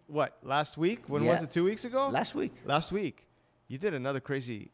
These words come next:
Speaker 1: crazy thing,
Speaker 2: We did
Speaker 1: so.
Speaker 2: Canada's biggest fast food pizza with epic mealtime.
Speaker 1: Wow.
Speaker 2: Yeah.
Speaker 1: Like, I saw the images. I wasn't able to come down, but I saw the images.
Speaker 2: Crazy.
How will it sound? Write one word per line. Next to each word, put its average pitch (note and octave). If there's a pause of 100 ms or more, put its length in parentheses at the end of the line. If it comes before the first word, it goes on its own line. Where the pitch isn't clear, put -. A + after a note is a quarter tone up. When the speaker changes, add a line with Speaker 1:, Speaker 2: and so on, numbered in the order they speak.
Speaker 1:
crazy C3+
thing, B2+
Speaker 2:
We G2
did G2+
Speaker 1:
so. - (160)
Speaker 2:
Canada's B2 (460)
biggest A#2
fast -
food A#2
pizza G#2+
with F2+
epic G#2
mealtime. E2+ (320)
Speaker 1:
Wow. G#2+
Speaker 2:
Yeah. A#2+ (360)
Speaker 1:
Like, A#2+ (160)
I D3
saw D3+
the C3
images. B2
I C3
wasn't C3
able B2+
to C3
come A#2+
down, A#2
but B2
I A#2+
saw C3
the B2+
images. A#2+
Speaker 2:
Crazy. F#2